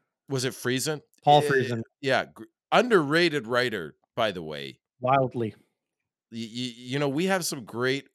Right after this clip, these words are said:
Speaker 1: we have some great print reporters in, in Winnipeg. I try and read all their stuff. You've got Friesen, you've got Wyman, you've got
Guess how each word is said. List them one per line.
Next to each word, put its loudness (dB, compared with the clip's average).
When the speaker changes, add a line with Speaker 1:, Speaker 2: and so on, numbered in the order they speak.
Speaker 1:
we -8
have -4
some -12
great -6
print -6
reporters -8
in, -8
in -10
Winnipeg. -8
I -4
try -2
and -4
read -4
all 0
their -6
stuff. -4
You've -14
got -6
Friesen, -8
you've -12
got -10
Wyman, -4
you've -12
got -4